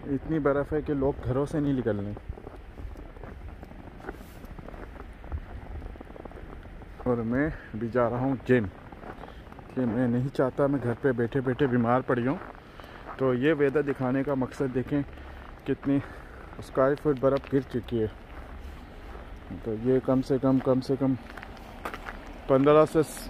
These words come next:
बीस इंच बर्फ़ गिर चुकी है। और अभी इतनी तेज़ हवा चल के मेरे पीछे आप देख रहे होंगे कि मैं भी घर से बाहर निकला हूँ। वीडियो इसलिए बना रहा हूँ कि आप लोगों को मैं अपना बता सकूँ कि, कि किस तरह लाइफ चल रही है यहाँ पे।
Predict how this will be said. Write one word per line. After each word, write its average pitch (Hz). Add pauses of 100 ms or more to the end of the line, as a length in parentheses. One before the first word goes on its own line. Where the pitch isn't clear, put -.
(220)
बीस 151
इंच 151 (260)
बर्फ़ 131
गिर 127
चुकी -
है। 151
और 131
अभी 131
इतनी 170
तेज़ 151
हवा 143
चल 147 (160)
के 139
मेरे 147
पीछे 160
आप 143
देख 147
रहे 165
होंगे 143 (640)
कि 135
मैं 127
भी 147
घर 131
से 151
बाहर 131
निकला 143
हूँ। 147
वीडियो 135
इसलिए 156
बना 135
रहा 131
हूँ 151 (460)
कि 143
आप 127
लोगों 143
को 156
मैं 143
अपना 135 (680)
बता 151
सकूँ 165
कि, 143
कि -
किस -
तरह 147 (720)
लाइफ 131
चल 151
रही 147
है 135
यहाँ 120
पे। 143